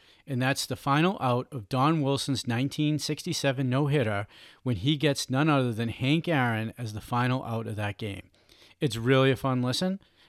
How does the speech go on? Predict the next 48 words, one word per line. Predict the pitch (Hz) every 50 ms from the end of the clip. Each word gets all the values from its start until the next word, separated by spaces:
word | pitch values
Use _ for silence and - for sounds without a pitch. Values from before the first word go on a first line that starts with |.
| _ _ -
and | 147 131 120 117 120 113
I | 120 113 113 113
hope | 110 127 131 -
you | 123 - _ _ _ _ _ _ _ _ _ _ _ _ _ _ _ _ _ _ _ _ _ _
Folks, | - 202 196 165 -
before | - 202 - - 240 240 233
we | 214 175
jump | 131 - 151 156 156 151
into | - - 139 139 143 - - 139 131 127 127 123 - - - - -
today's | - 151 143 135 131 127 117 -
highlights, | - 120 117 117 113 104 92 90 90 90 - - - - - - - - _ _ _
I | - 214
just | 226 220 -
have | 202 170 -
to | - -
ask | 110 113 113 110 - -
you, | 107 101
do | 113
you | 175 214
want | 269 269 233
to | -
put | - - 127 98 -
fifty | - - 147 139 - - - 175 170 165 160 - _ _ _
years | 131 131 127 123 120 113 113 110 -
of | 110 104
baseball | 98 110 107 - - 117 104 98
history | 95 120 110 - - - 107 104
in | 101
your | 101 101 95
pocket? | - 107 101 92 92 - 95 95 - _
<laughs> | _
I | 151 - 185
know | 175 160
what | 156 160 139
you're | 147
thinking, | 131 120 147 151 147 127 127
it's | 120 110 -
not | 135 120 113 113
gonna | - 123 113 107
fit, | - - 165 123 104 - - - - - - -
but | - 156
it | 151 160
really | 156 170 180 180 165 147
will | 131 151 175 160
because | 120 107 - - 147 131 117
it's | 131 - - - _
all | 131 131 135 135 135 139 -
in | - 135 131 131 131